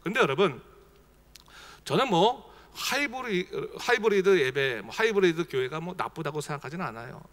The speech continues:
그런데 중요한 것은 뭐냐면 앞으로의 시대는 개인적으로 영적으로 바로 서 있지 못하면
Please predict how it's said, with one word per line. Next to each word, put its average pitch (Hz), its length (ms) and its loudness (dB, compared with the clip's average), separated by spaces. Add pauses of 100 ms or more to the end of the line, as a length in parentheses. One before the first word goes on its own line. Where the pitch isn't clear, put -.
그런데 143 300 -4
중요한 123 280 -8
것은 180 240 -8
뭐냐면 131 520 -6 (1160)
앞으로의 156 540 -4
시대는 135 460 -6 (640)
개인적으로 214 1300 4 (480)
영적으로 180 800 -2
바로 120 280 -4
서 135 120 -4
있지 127 180 -6
못하면 131 560 -8